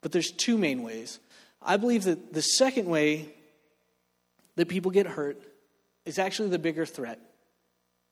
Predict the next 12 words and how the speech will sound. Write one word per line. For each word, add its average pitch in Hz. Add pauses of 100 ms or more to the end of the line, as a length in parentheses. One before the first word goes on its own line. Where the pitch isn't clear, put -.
(280)
at 156
least 190
in 175
our 170
current 160
culture 160
and 143
climate. 120 (520)
It's 170
called 196
offense. - (1700)
Offense. -